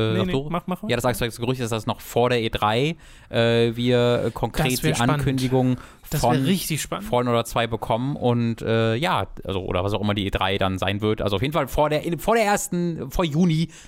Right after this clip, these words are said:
Speaker 2: sollen wir einen ausführlichen Reveal bekommen zu Fallen Order zwei.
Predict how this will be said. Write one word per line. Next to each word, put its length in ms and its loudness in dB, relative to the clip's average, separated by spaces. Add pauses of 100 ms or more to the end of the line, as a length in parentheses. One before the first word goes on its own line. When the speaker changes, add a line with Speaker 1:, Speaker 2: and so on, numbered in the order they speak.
Speaker 2:
sollen 280 0
wir 220 4
einen 200 0
ausführlichen 520 0
Reveal 280 2
bekommen 440 -2
zu 320 0 (260)
Fallen 380 2
Order 280 2
zwei. 400 2